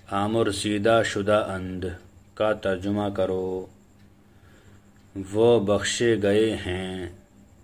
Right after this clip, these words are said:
जमा गायब है, ठीक है। वो नवाजे गए हैं, इसकी फ़ारसी बनाओ।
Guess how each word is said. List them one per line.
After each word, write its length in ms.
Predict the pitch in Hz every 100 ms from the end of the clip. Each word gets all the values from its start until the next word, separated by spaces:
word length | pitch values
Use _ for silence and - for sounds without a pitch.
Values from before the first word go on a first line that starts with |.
| - 95
जमा 220 | 92 87
गायब 240 | 85 76
है, 160 | - - - _
ठीक 200 | - 101
है। 100 | 113 - _ - - - - - - - -
वो 200 | 101 110 113
नवाजे 560 | 101 101 101 98 113
गए 240 | 98 101 107
हैं, 180 | 98
इसकी 240 | 98 - 107
फ़ारसी 460 | - 95 95 - 104
बनाओ। 600 | 92 90 90 92 92